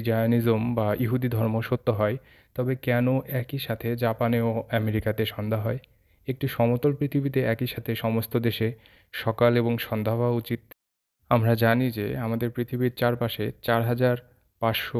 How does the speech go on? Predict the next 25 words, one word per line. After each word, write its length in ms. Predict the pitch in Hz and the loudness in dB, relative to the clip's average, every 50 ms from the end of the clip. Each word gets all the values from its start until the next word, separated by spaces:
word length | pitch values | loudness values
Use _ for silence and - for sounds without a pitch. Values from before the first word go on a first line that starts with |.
| 113 - | -4 -4
পঞ্চাশটি 960 | 120 110 110 117 117 - 113 110 107 - - - - - _ _ - - 110 110 107 | -4 -4 -2 -2 -2 0 -2 -2 -2 -4 -10 -12 -14 -20 _ _ -4 -2 -2 -2 -2
স্যাটেলাইট 540 | - - 110 104 104 107 104 107 104 107 113 - | -4 -4 -4 -4 -2 -2 -2 -2 -2 -2 -4 -6
ঘুরছে, 340 | - - 127 - - - 117 117 120 | -4 -4 -4 -4 -2 -4 -4 -2 2
যা 140 | 113 113 107 | 2 2 4
প্রমাণ 320 | 107 110 120 117 127 131 131 | 4 4 2 4 4 2 0
করে 240 | 127 - 120 120 120 120 | 0 0 0 0 0 0
যে 140 | 113 117 110 110 | 0 0 -2 -2
পৃথিবী 420 | 110 - 113 - - 120 113 113 107 | -2 -4 -6 -6 -4 -4 -2 -2 -2
সমতল 440 | - - 113 107 104 - - 113 117 | -2 -4 -4 -4 -4 -2 -2 -2 0
নয়। 180 | 113 110 107 110 120 - - | 0 -2 -2 -4 -6 -10 -6
খ্রিস্ট 260 | - - 139 - - - | 0 0 0 2 2 2
ধর্ম 240 | 131 127 131 131 135 135 | 4 4 6 6 4 4
যদি 200 | 127 127 120 117 | 2 2 0 -2
সত্য 260 | 110 - 123 117 - 113 | -2 -6 -6 -8 -6 -6
হয়, 220 | 107 104 104 98 98 - | -6 -4 -6 -6 -4 -4
তাহলে 280 | 110 113 117 110 104 - - - _ _ _ _ _ | -4 -4 -4 -4 -4 -6 -8 -12 _ _ _ _ _
এটি 180 | - 117 113 120 | -6 -2 0 -2
সম্ভব 380 | 113 - - 107 107 110 123 135 135 | -2 -2 -2 -2 0 2 2 2 2
নয় 180 | 127 123 120 117 | 2 0 0 0
যে 60 | 117 | -2
পৃথিবী 360 | 110 - 117 110 - - 127 120 | -2 -4 -6 -8 -6 -4 -4 -2
মাত্র 240 | 117 110 110 - 113 107 | -2 -4 -4 -2 -4 -4
ছয় 320 | - - - 117 113 113 110 | -4 -2 2 2 4 4 4
বা 140 | 107 107 104 - - - | 2 2 0 0 -4 -8
সাত 280 | - - - - 113 | -12 -8 -4 -2 -2